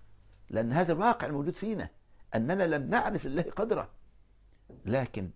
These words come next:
رب العباد يعلمنا قدره من خلال وحي، ولذلك سيد الخلق صلى الله عليه وسلم وأعرف الناس بربه يعلم أن الله يحب،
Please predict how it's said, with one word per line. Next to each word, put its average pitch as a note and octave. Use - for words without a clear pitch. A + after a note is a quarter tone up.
رب F#3+
العباد G2+
يعلمنا D3+
قدره C3+
من A#2
خلال G#2+
وحي، C3+
ولذلك F#2
سيد E3+
الخلق B2
صلى G2+
الله F#2+
عليه G2
وسلم G2
وأعرف F3
الناس C3+
بربه C3
يعلم D#3
أن C3+
الله C3+
يحب، A#2+